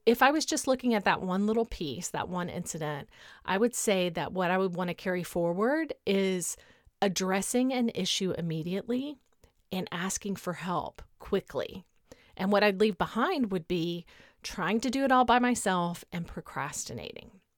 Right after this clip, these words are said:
So doing this exercise is truly not for the faint of heart,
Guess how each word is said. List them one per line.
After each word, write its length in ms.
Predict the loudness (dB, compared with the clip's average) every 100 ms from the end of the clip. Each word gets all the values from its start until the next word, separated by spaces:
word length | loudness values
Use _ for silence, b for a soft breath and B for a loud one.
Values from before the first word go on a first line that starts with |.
| _ B B B B
So 440 | 2 6 6 4 b b b b b -2
doing 280 | 2 4 6
this 240 | 4 2 0 0
exercise 840 | 0 0 -2 0 0 0 -4 -6 -14 _
is 200 | -6 -4
truly 440 | -2 2 6 6 6
not 240 | 6 6
for 80 | 4
the 100 | 2
faint 240 | 2 2
of 100 | 0
heart, 380 | 0 -2 -2 -8